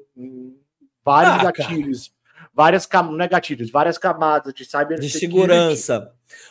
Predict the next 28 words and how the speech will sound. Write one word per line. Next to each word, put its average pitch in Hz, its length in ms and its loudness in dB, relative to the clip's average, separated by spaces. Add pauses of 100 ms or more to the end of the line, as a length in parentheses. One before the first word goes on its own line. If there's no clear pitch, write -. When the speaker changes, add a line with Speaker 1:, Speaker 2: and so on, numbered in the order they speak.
Speaker 2:
O - 20 -20
problema 180 460 4
Speaker 1:
pra 208 280 4
travar 202 440 6
Speaker 2:
é 175 260 0
Speaker 1:
isso. 123 400 -16 (380)
Speaker 2:
o 143 100 -10
problema 175 560 -4
tá 220 180 -2
que 214 140 -12
os 190 100 -12
caras, 185 440 -6
através 156 480 -8
de 143 100 -14
phishing, 208 540 -10
conseguiram 165 580 -8
acesso 170 640 -4
de 143 100 -12
um 139 80 -14
cara 160 300 -2
do 147 240 -4
financeiro 180 760 -4 (160)
top 208 440 4
que 220 120 -10
trabalhava 196 600 -6
no 202 120 -8
Reino 202 280 -6
Unido. 208 580 -6